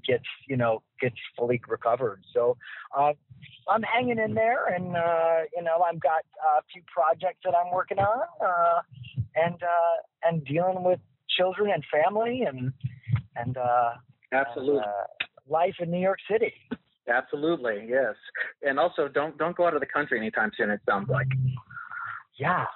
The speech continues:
Speaker 1: I, I, I, it's been wild. It was like, you know, that, that Brady Bunch episode where they all get voodoo cursed? It was like that.
Speaker 2: <laughs> Yeah.
Speaker 1: But, you know, the good news is that I can only go up here from twenty twenty.
Speaker 2: Here
Speaker 1: Can't
Speaker 2: from
Speaker 1: go anywhere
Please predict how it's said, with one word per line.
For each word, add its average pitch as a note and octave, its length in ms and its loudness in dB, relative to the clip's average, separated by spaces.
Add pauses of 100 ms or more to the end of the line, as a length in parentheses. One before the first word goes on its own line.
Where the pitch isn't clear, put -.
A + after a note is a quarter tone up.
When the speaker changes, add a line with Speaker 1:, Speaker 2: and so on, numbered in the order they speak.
(160)
Speaker 1:
I, D3 160 0 (140)
I, D3+ 120 0 (200)
I, - 240 -2
it's E3 260 0
been D#3+ 180 -2
wild. B2 480 0
It A#2 80 -14
was C3+ 180 -2
like, E3+ 180 2
you G#3+ 80 -4
know, G#3+ 120 -4
that, G3 200 2 (140)
that C#3 240 2
Brady D3+ 480 -2
Bunch F#3+ 260 2 (720)
episode F3 380 -2
where D#3 140 2
they C#3+ 120 -4
all C#3+ 200 4
get D#3 200 -6 (160)
voodoo E3+ 280 -2 (100)
cursed? F#3 320 0 (200)
It - 40 -2
was D#3+ 320 -2
like A#3 220 -2
that. D3 140 0 (400)
Speaker 2:
<laughs> - 60 -10
Yeah. C#3+ 160 0 (1300)
Speaker 1:
But, B3+ 240 4 (280)
you G#3 100 -2
know, G#3 160 4
the G3+ 140 -10
good A#3 240 0
news A#3+ 220 0 (180)
is A#3 80 -4
that G#3 100 2
I G3 60 4
can F3+ 160 -2
only F#3+ 240 0
go G#3 240 0
up G#3 240 4 (220)
here G#3 280 0
from F3 160 -10
twenty G3+ 360 0
twenty. A3+ 440 0 (440)
Speaker 2:
Here C#3 180 2
Speaker 1:
Can't G#3 120 0
Speaker 2:
from C#4 80 -10
Speaker 1:
go B3+ 200 6
anywhere B3 340 0